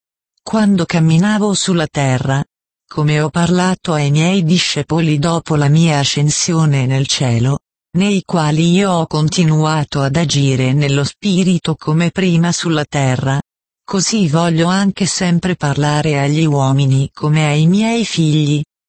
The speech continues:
Voglio trasmettere loro delle parole d'amore e di sapienza,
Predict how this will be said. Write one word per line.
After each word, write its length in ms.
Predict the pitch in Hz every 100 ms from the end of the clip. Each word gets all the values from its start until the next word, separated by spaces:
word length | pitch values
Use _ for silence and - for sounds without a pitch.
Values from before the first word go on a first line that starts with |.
| _ -
Voglio 460 | 160 220 208 160 147
trasmettere 800 | - 143 139 202 202 - 170 151
loro 320 | 147 151 151
delle 360 | 147 156 156
parole 560 | 160 180 175 170 151 143
d'amore 640 | 135 175 160 170 165 139
e 80 | 135
di 120 | 143
sapienza, 840 | 156 - 156 - 139 131 123 - 131